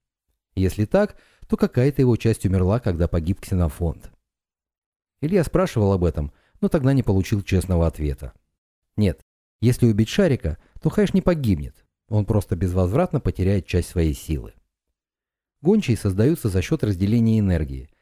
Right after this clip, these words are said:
но эту энергию на место не вернуть. Именно поэтому, возможно, Хайш и не воссоздал второго пса.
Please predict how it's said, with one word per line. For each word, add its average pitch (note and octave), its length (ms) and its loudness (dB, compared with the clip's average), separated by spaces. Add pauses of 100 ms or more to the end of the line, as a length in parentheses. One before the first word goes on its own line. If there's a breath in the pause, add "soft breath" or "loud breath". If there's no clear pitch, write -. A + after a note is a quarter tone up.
(120)
но A#2 220 -4
эту C3 260 0
энергию A2 420 0
на F2 120 0
место A#2 360 -2
не C#3+ 180 -2
вернуть. D2+ 460 -4 (1000)
Именно F3+ 360 2
поэтому, G#2 680 0 (280)
возможно, F#2+ 480 0
Хайш D#3+ 360 -2 (240 soft breath)
и G#3+ 60 0
не G3+ 140 4
воссоздал A2+ 560 0
второго F#2 400 0
пса. C#2 420 -4